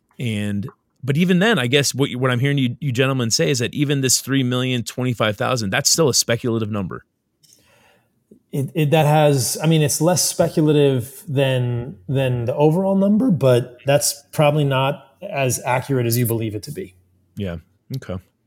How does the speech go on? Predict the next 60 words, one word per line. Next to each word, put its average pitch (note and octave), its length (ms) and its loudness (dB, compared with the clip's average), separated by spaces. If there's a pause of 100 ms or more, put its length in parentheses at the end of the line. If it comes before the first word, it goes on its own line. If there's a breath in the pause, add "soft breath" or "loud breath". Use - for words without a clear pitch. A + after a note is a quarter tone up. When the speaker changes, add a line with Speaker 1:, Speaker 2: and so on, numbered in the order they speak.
(160)
Speaker 2:
Yeah. A#2+ 340 -4
So G3+ 200 4
I, F#3+ 240 6
if F#3 220 2
we F#3 140 8
Speaker 1:
Which, A3 160 6
Speaker 2:
accept A3+ 260 4
Speaker 1:
and, E3 80 2
and E3 100 6
Speaker 2:
that G3 60 4
Speaker 1:
I, - 80 0 (480 soft breath)
and E3+ 120 4
I'm G3+ 80 4
not G3+ 140 4
saying F#3+ 160 4
you D#3 60 2
guys D3+ 160 4
are A#2+ 80 2
wrong. B2 360 0
It's B2 160 -2
just, - 460 0
this C#3+ 280 0
is C3+ 120 -6
where B2 180 0
it A2+ 60 0
gets A2+ 220 -2
murky, A2 440 -4
in G#2+ 160 -6
that G2 240 -4
I, G#2+ 220 -6 (400)
I, G#2+ 260 -4
this C3 260 -4
is B2 100 -8
why A2 160 -2
I A2 60 0
just G#2 180 -4
land G#2 300 -6
somewhere G#2 340 -4
in G2+ 100 -4
the F#2 60 -4
middle F2+ 400 -4
of, E2+ 360 -6 (800)
yeah, B2 140 -2
we G2+ 140 -6
shouldn't B2+ 300 -4
have A#2 160 -4
this A2 160 -4
lockdown G2+ 400 -6
where F2 100 -6
we, E2+ 300 -10
that G2 160 -8
we G2 100 -8
have F#2 180 -8
right E2+ 180 -10
now. F#2+ 300 -8
There's G#2 200 -10
probably F#2 400 -4
a F2 40 -6
better F2+ 280 -6
approach, G2+ 420 -6